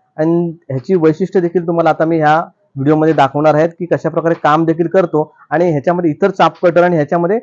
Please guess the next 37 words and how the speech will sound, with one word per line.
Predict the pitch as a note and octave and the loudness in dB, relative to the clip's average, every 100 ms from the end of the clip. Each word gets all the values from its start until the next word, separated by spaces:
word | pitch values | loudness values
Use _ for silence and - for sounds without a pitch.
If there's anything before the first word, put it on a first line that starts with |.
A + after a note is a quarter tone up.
| _ _ - | _ _ 2
काय | F3 | 2
फरक | E3+ E3 D#3+ | 4 2 2
आहे | E3 | 0
किंवा | D#3 F3 | 0 0
काय | E3+ F3+ | 0 0
वेगळेपण | D#3+ D3 D#3 F3 F3+ | 0 0 2 2 2
आहे | D3 C3+ | 0 -2
ते | C3+ _ E3 | -6 _ -4
तुम्हाला | D#3 E3 | 0 0
दाखवणार | D3 B2+ B2 A2+ | 0 0 0 -2
आहे. | A#2 | 0
आता | C#3 | 0
ह्याला | D#3+ C#3 D3 | 0 0 0
जवळून | C#3+ D3+ F3 E3+ | 2 4 4 4
दाखवा. | C#3 D3 F#3 _ _ _ _ _ _ _ _ _ _ _ _ _ _ | 2 0 -4 _ _ _ _ _ _ _ _ _ _ _ _ _ _
ह्याचा | D3+ F3+ | -4 0
सर्वात | F3+ F3 G#3+ G#3+ | 2 2 2 0
महत्त्वाचा | F3+ F#3 G3+ G3+ G#3 G3+ G#3 G#3+ | 2 2 2 0 2 4 4 2
तुम्हाला | F3 F3 F#3 F#3+ G3+ | -2 -2 2 4 4
ॲडव्हान्टेज | E3 D#3 E3+ F#3 F3+ F3+ | 2 2 4 2 2 0
म्हणजे | F3+ F3+ | 0 0
फीचर | F3 D#3+ F3+ | 0 0 2
म्हणजे | F3 F3 | 2 0
हा | F3 F3+ G3+ _ _ _ - _ _ - | 2 0 -2 _ _ _ -20 _ _ 0
कन्व्हेअर | E3 F3+ F3+ | 4 4 4
बेल्ट. | C#3+ A#2 A2+ - _ _ _ _ _ _ - | 4 0 -4 -20 _ _ _ _ _ _ -2
कन्व्हेअर | D#3 E3+ G3 | 0 2 2
बेल्ट | F#3+ G3 G3 - - _ _ - | 2 2 0 -6 -16 _ _ -6
हा | D3+ | -6
तुम्ही | - E3 | -4 -4
पाहू | D3 D#3 | -2 -2
शकता. | D#3 D#3+ | -2 -4
कन्व्हेअर | D3+ D#3 D#3+ F3 | -2 -2 0 -2
बेल्टमुळे | F3+ E3+ F3+ | -2 -4 -4
इथे | E3+ F3+ E3+ | -2 -4 -6
छोटा | D#3+ D#3 E3 | -8 -2 0
चारा, | D#3+ D#3 C#3+ | 2 2 2